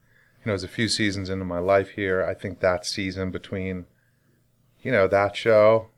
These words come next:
and Twelfth Night, which I directed <laughs> last year, you know, there were things that, that I think formed a relationship here at the festival that was mutually beneficial. And I f-, formed,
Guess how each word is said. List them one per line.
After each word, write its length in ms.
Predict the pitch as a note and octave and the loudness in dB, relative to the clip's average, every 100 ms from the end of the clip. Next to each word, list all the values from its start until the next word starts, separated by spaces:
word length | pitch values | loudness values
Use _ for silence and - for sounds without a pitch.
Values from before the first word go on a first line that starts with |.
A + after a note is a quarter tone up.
| _ _ _ _ - | _ _ _ _ -14
and 80 | F#2 | -10
Twelfth 360 | - - - | -8 -8 -4
Night, 300 | G#2+ A2 G#2+ | 0 0 0
which 120 | - F#2+ | -4 -6
I 60 | |
directed 400 | F#2 F#2+ - - | 0 -2 -2 -8
<laughs> 80 | G2 | 0
last 300 | B2+ - - | 2 0 -4
year, 180 | A#2+ B2+ | -4 -4
you 180 | C#3 C3+ | -2 2
know, 240 | B2+ B2+ C#3+ C#3+ - - - _ _ _ _ _ - | 4 4 2 -10 -14 -20 -20 _ _ _ _ _ -4
there 140 | G#2+ | 0
were 100 | G#2+ | 2
things 380 | G#2 B2 A2+ G#2 | 0 0 0 -2
that, 280 | G#2+ G2 _ | -4 -4 _
that 140 | G2+ F#2+ | -2 0
I 80 | |
think 240 | F#2+ G2+ - _ _ _ _ | -2 -6 -12 _ _ _ _
formed 520 | - - A2+ G#2+ G2+ | -10 2 4 4 0
a 40 | |
relationship 640 | F2+ F2+ F#2 - G#2 - - | -2 -2 -2 -4 -14 -14 -14
here 100 | - | -14
at 60 | |
the 60 | F#2+ | -12
festival 600 | - F#2+ - G2+ G2 G2+ _ _ - | -8 -8 -8 -12 -10 -12 _ _ -4
that 140 | F#2+ | -2
was 240 | G2+ F#2+ - | -2 -8 -10
mutually 380 | G#2+ G#2 - G2+ | -8 -8 -8 -8
beneficial. 760 | G2+ G2 G2 G#2+ - D#3 D#3 _ _ _ _ - - _ _ F#2 | -6 -8 -6 -6 -2 -2 -2 _ _ _ _ -20 -20 _ _ -6
And 140 | F#2+ | -2
I 100 | F#2 | -2
f-, 200 | F#2 - _ _ _ _ _ _ _ _ _ | -4 -12 _ _ _ _ _ _ _ _ _
formed, 500 | G#2+ G2 G2 G2 | -2 -2 -2 -6